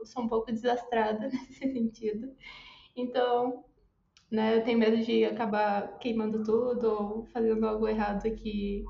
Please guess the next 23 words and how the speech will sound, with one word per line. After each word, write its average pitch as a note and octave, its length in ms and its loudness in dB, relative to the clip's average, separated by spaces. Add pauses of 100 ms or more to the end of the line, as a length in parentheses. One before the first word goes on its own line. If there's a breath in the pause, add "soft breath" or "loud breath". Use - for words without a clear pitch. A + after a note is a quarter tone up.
(460 loud breath)
por A#3 100 2
exemplo, A3+ 320 4
no A#3 140 2
código A3+ 340 4
a C4+ 60 2
gente C4+ 200 -2
pode, B3+ 300 0 (300)
certa, B3 600 0 (180)
de A3 180 -10
certa A3+ 200 -2
forma, A#3 240 2
corrigir, C4+ 460 0
né? G#3+ 140 4
Mas G#3+ 320 -2
tá A#3+ 100 0
mexendo A3 300 0
no A#3+ 140 0
hardware, A3+ 480 2
acaba A3+ 300 0
queimando A3+ 420 0
ele A3+ 260 2
e B3+ 60 0
aí B3+ 180 0